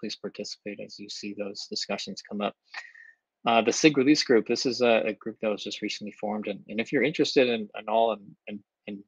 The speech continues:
learning more about how this release process works, um, this group is, is where you wanna go. And,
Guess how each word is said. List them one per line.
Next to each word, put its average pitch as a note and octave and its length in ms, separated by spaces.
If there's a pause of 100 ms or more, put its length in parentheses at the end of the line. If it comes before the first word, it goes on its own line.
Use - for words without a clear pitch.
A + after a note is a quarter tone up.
learning A2 220
more A2+ 200
about G#2+ 240
how G#2+ 180
this - 260 (100)
release G#2+ 360
process - 480
works, - 320
um, G2 200 (160)
this - 140
group A2 320
is, - 340
is G#2 200
where G#2 160
you G#2 160
wanna G2+ 180
go. G#2+ 220
And, G2+ 120